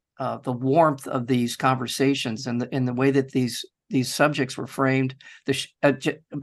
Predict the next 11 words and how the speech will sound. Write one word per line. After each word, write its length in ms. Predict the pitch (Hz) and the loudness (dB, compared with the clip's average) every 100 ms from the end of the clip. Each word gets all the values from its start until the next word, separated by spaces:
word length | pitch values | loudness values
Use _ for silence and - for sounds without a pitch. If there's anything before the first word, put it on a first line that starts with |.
| - | -2
besides 560 | 139 135 - 156 147 - | 2 4 6 6 6 2
the 240 | 135 120 | 0 0
interviews, 680 | 113 143 151 123 107 107 - - - - | -2 -2 -2 -2 -6 -6 -10 -14 -20 -14
just 200 | - - | -4 0
so 140 | - 175 | 4 6
much 220 | 156 139 | 6 2
about 220 | 113 120 | 2 2
this 140 | 123 - | 0 -2
film 200 | 127 117 | -4 -4
feels 460 | - 147 123 113 | 2 4 4 0
warm 720 | 123 117 117 135 139 139 139 | -10 -6 0 4 4 4 0